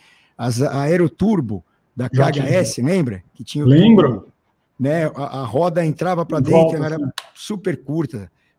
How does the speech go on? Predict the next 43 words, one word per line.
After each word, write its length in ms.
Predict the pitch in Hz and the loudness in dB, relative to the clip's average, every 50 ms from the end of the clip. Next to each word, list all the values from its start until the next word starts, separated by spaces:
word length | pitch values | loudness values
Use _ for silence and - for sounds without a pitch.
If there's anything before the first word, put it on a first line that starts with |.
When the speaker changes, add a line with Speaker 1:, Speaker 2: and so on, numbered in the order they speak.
| _ _ | _ _
Speaker 1:
A 20 | |
traseira 380 | - 147 143 110 160 202 226 196 | -8 -8 -4 -2 -2 -2 -2 -2
devia 200 | 175 165 180 175 | -2 -4 -4 -4
ter 140 | 175 190 | -4 -4
uns 220 | 185 175 135 - - | -4 -4 -4 -4 -4
trinta 280 | - 165 196 175 175 | -4 -4 -4 -2 -2
e 60 | 160 143 | -4 -4
cinco 560 | - - - 160 160 139 - 120 107 90 - _ _ _ _ _ _ | -4 -4 -6 -4 -4 -6 -8 -10 -12 -12 -16 _ _ _ _ _ _
centímetros, 680 | - - 147 127 117 127 - 156 156 135 107 - - | -12 -8 -6 -6 -6 -6 -6 -6 -4 -4 -6 -6 -8
aí 120 | 120 123 151 | -8 -6 -6
o 60 | 151 | -4
mínimo, 460 | 143 139 143 156 190 196 185 170 147 | -2 -2 -2 -2 -2 -2 -2 -2 -2
mínimo, 300 | 139 147 165 160 143 135 | -2 -2 -2 -2 -2 -2
mínimo, 420 | 123 127 156 180 196 202 180 147 - - - - - - - _ _ _ _ | -2 -2 -4 -4 -4 -4 -6 -6 -8 -10 -14 -20 -20 -20 -20 _ _ _ _
trinta 320 | - 139 160 139 - 160 | -8 -8 -8 -6 -4 -4
e 60 | 147 | -4
oito, 720 | 139 135 147 165 180 180 170 143 127 - - 110 110 90 85 87 - | -2 -2 0 0 0 0 0 -2 -4 -6 -8 -10 -10 -10 -14 -18 -12
hoje 240 | 120 120 135 - 139 | -6 -4 -2 0 2
em 40 | 135 | 2
Speaker 2:
É. 40 | 135 | 2
Speaker 1:
dia, 280 | 131 120 139 147 127 | 2 0 -2 -4 -6
quarenta, 600 | - - 135 127 123 123 143 160 170 151 - - - | -6 -8 -8 -6 -4 -4 -4 -2 -4 -4 -6 -8 -10
né? 240 | 110 107 127 139 117 | -8 -8 -6 -6 -8
Até 180 | 107 - 139 | -8 -10 -10
quarenta 420 | 131 - 156 143 143 143 - - 170 | -8 -6 -6 -6 -6 -6 -2 0 2
e 40 | |
um. 20 | 175 | 2
Speaker 2:
Filipinho 340 | 175 139 143 190 208 214 - | 4 4 2 2 2 2 2
falou 280 | - - 190 196 202 202 | 2 2 4 4 2 2
a 100 | 202 180 | 2 0
real, 340 | 175 185 175 170 160 156 - | 0 0 0 0 0 0 -2
que 80 | - | -2
não 100 | 156 156 | 0 2
dava 220 | 160 180 180 185 190 | 2 4 4 4 4
pedalar, 420 | 190 202 170 170 170 175 180 180 | 4 4 2 4 2 2 0 -4
pra 140 | - 165 165 | -4 -4 -4
pedalar 340 | 165 175 175 170 170 170 165 | -4 -2 -2 -2 0 0 -2
mais 220 | 165 180 185 170 | -2 -2 -2 -2
de 60 | 185 | -4
uma 160 | 208 202 196 185 | -4 -4 -4 -4
hora 240 | 170 165 156 151 | -4 -4 -6 -6
nessa 240 | 151 147 135 - 143 | -8 -10 -10 -12 -12
bike. 320 | 143 151 147 139 135 - | -12 -12 -12 -12 -14 -16